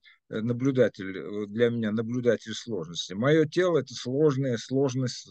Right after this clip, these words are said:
сложно организованная, э, ки-, киберсемиотическая система. И я, значит, ну, вот я прожил со своим телом, оно тело меня обслуживало, не обслуживало, потом начала это тело да-, давай-, даёт кое-где сбои и так далее, и так далее. Я должен научиться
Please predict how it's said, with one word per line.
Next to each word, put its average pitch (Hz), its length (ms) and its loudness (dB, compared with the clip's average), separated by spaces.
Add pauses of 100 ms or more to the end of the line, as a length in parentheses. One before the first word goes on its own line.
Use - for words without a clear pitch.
(120)
сложно 127 420 -2
организованная, 117 1300 -2
э, 107 120 -8
ки-, 123 240 -4
киберсемиотическая 120 1120 -2
система. 123 640 -6 (540)
И 113 100 2
я, 170 320 8
значит, 117 380 -4 (360)
ну, 113 320 -2
вот 135 200 4
я 127 160 8
прожил 131 420 0
со 147 200 -6
своим 120 220 2
телом, 95 440 -4
оно 120 220 -2
тело 117 340 2
меня 104 360 0 (220)
обслуживало, 127 580 -2
не 101 140 -4
обслуживало, 123 460 -2
потом 156 240 -2
начала 131 400 0
это 131 180 -4
тело 127 340 0
да-, 110 240 0
давай-, 113 380 2
даёт 123 400 0
кое-где 120 420 2
сбои 123 560 0
и 104 40 -4
так 107 240 -4
далее, 127 280 0
и - 20 -8
так 107 220 -4
далее. 87 260 -4
Я 147 140 6
должен 135 380 2
научиться 139 680 -4